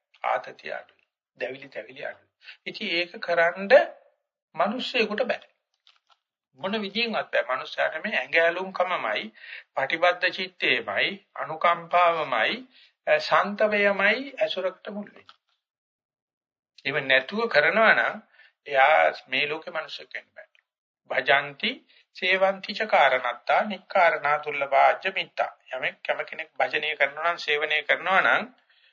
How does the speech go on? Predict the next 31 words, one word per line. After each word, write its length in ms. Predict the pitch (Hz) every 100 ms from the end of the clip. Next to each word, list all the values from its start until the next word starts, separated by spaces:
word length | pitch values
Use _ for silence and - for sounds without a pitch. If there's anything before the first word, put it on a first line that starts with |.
| _ _ _ _
අ, 60 | 147 139 135
භජන්නේ 500 | 135 147 156 185 190
කාරණයක් 520 | 170 175 170 175 -
පිණිස. 280 | - 110 - _ _ _ _ _ _ _ _ _ _ _ _ _ _ _
අර්ථ 260 | - - -
කාරණයක් 480 | - 165 156 185 196
පිණිසයි. 440 | - 165 147 107 - _ _ _ _ _ _ _ 147
නික්කාරණා 760 | 185 185 - 233 196 170 196
දුර්ලභාජ්‍ය 680 | 196 170 160 151 139 135 131
මිත්තා. 300 | 131 - 151
එහෙම 180 | 165 165
මොකුත් 300 | 143 190 -
නැතුව 340 | 160 156 170
මේ 160 | 165 160 - -
අය 160 | 135
අනුකම්පාවක් 800 | 123 120 - - 120 131 131 143
තියෙනවා. 260 | - 101 107
එයාට 200 | 175 175
අනුකම්පාවට 580 | 170 _ 151 147 151 214
උදව් 160 | 190 156
කරනවා. 200 | - -
එයාට 240 | 123 135
වතුර 240 | 123 - 131
සිපහක් 320 | - 127 123
තියෙනවා, 340 | - 117 120
වතුර 160 | - 202
දෙනවා. 300 | 127 110 _ _ _ - - -
බඩගින්නක් 560 | 156 160 147 135 127
තියෙනවා, 340 | 135 143 202 214
බඩගින්නට 540 | 214 220 208 180 -
උදව් 160 | 139